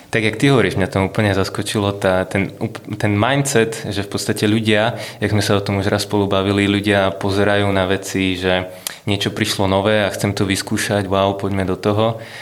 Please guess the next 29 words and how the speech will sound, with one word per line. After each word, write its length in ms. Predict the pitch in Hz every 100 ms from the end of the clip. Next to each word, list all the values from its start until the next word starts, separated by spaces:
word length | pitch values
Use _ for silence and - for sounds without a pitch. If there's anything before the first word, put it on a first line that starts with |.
| -
A 80 | -
taký 240 | - 98
ten 160 | 104 101
konzumný, 720 | 104 107 110 135 113 104 98
konzumný 480 | 101 110 101 117 104
spôsob 400 | - 107 - 107
života, 320 | 98 107 107
ktorý 480 | 104 - 101 101 98
je 20 | 95
asi 240 | 98 104
trošku 480 | - 113 104 - 113
až 400 | 98 98 - -
za 320 | - 101 110
hranou, 640 | 98 104 98 101 120 160 160 - -
ale 240 | - 98
zase 400 | 98 95 - 101
z 80 | 98
pohľadu 480 | - 101 98 101 101
biznisu 560 | 101 101 113 120 - 98
a 80 |
z 80 | 90
pohľadu 480 | - 95 92 92 92
toho, 240 | 101 95
že 160 | 90 92
keď 120 | 98 -
si 80 | 92
chceš 240 | - 90 92
rozbehnúť 480 | 85 95 98 92
nejakú, 320 | 92 90 87